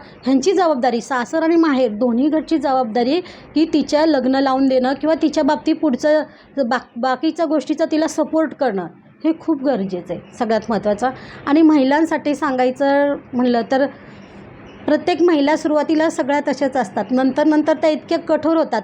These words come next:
कारण ते सगळ्या वातावरण बनत जातं वातावरण.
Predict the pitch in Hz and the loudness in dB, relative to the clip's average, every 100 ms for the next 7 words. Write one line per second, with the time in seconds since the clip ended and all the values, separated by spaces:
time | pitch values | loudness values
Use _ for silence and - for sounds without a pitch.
0 | - 294 381 440 381 403 403 330 349 370 | -4 -4 -2 -2 0 0 0 0 0 0
1 | 370 330 - - 226 285 349 508 370 254 | -2 -6 -12 -10 -2 2 2 2 -2 -2
2 | 240 226 202 214 | -2 -2 -2 -2